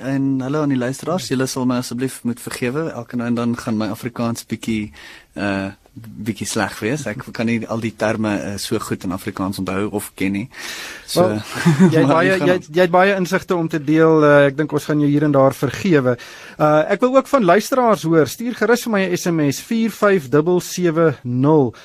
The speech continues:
Speaker 2: Eh, daai S M S kos een rand vyftig en, en sê vir ons, het jy al buitelandse valuta verhandel? Het jy geld gemaak? Het jy geld verloor? Eh, dink jy jy kan 'n lewe daaruit maak? Maak jy 'n lewe daaruit?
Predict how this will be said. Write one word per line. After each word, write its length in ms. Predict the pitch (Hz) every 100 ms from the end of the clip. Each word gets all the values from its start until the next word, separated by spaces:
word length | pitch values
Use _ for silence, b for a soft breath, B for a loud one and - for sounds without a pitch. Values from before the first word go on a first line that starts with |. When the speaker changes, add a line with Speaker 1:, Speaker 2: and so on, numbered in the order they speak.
| B B B
Speaker 2:
Eh, 200 | 131 127
daai 320 | 127 131 139 - -
S 100 | 143
M 100 | 151 143
S 80 |
kos 200 | - 139 156
een 140 | 147
rand 180 | 143 139
vyftig 500 | 151 147 - 147 -
en, 300 | 143 139 139
en 140 | 156
sê 220 | 147 262 233
vir 100 | 233
ons, 240 | 175 127
het 220 | 135 190
jy 240 | 143 180 196
al 200 | 175 156
buitelandse 600 | 135 143 156 139 135 127
valuta 340 | 123 127 127
verhandel? 540 | 120 110 170 208 208
Het 140 | 156 107
jy 80 | 104
geld 300 | - 196 202
gemaak? 340 | 185 185 190
Het 140 | 151 120
jy 80 | 110
geld 300 | 160 151 147
verloor? 560 | 120 127 180 190 180 B B B B -
Eh, 220 | 120 120 117
dink 300 | 156 202 208
jy 100 | 190
jy 120 | 160
kan 180 | 156 139
'n 60 | 120
lewe 260 | 147 180 170
daaruit 380 | 151 156 151
maak? 360 | 139 139 139 135
Maak 280 | 131 156 180
jy 180 | 165 147
'n 100 | 143 120
lewe 260 | 127 127
daaruit? 680 | 117 120 123 117 131 117 -